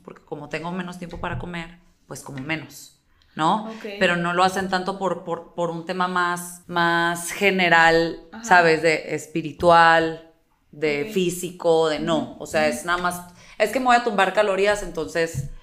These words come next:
Speaker 1: voy a
Speaker 2: Ujú.
Speaker 1: bajar". Lo mismo puedes hacer sin ayunar.
Speaker 2: Ujú.
Speaker 1: O sea,
Speaker 2: Ujú.
Speaker 1: no, como que no terminan de entender ese concepto. Y el concepto igual de las dietas,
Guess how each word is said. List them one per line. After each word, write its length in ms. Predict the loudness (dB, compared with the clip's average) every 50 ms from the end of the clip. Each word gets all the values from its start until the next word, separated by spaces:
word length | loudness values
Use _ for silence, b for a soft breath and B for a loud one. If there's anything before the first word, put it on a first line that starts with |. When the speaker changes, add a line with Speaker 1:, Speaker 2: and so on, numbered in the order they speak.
| b b
Speaker 1:
voy 140 | 4 4
a 40 | 4 4
Speaker 2:
Ujú. 80 | 4
Speaker 1:
bajar". 300 | 2 2 2 0 0 -2
Lo 100 | -4 -4
mismo 320 | -4 -4 -4 -4 -4 -2 0
puedes 200 | 0 0 0 0
hacer 220 | -4 -6 -6 -6
sin 200 | -8 -8 -8 -8
ayunar. 480 | -8 -8 -6 -6 -6 -6 -8 -8 -12 -20 _
Speaker 2:
Ujú. 400 | -14 -12 -12 -12 -12 -12 -12 -12 -12
Speaker 1:
O 80 | -6
sea, 340 | -2 2 4 4 4 2 0
Speaker 2:
Ujú. 380 | -6 -12 -12 -12 -14 -14 -14 -8 -4
Speaker 1:
no, 260 | -2 0 0 0 0
como 220 | -2 -2 -2 -2
que 100 | -2 -4
no 200 | -4 -2 -4 -2
terminan 460 | 0 0 -2 -2 -2 -4 -4 -4 -4 -4
de 80 | -4
entender 420 | -4 -4 -4 -4 -4 -2 -2 -2 -2
ese 180 | -4 -6 -8 -8
concepto. 680 | -8 -8 -6 -4 -2 -2 -4 -4 -8 -14 -16 -16 -18 _ _ _ -2
Y 120 | 2 2
el 140 | 4 4 2
concepto 400 | 0 -2 -2 -2 -2 -2 2 2
igual 240 | 4 4 4 4 4
de 80 | 2 2
las 160 | 0 0 0
dietas, 460 | 0 0 0 0 0 0 -2 -6 -16